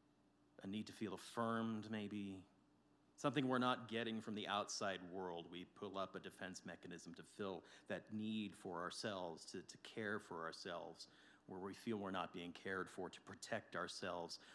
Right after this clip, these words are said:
where we feel like we're being threatened.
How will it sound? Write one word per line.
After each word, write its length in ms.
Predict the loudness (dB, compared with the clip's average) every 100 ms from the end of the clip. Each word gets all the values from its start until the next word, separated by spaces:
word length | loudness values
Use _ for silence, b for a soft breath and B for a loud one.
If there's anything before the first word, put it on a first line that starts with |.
| B
where 120 | -8
we 100 | -6
feel 480 | -8 -2 0 2 0 B -8
like 200 | -4 -2 -2
we're 120 | -2
being 480 | 0 2 2 -2 -4 B B -6
threatened. 480 | 0 0 0 -8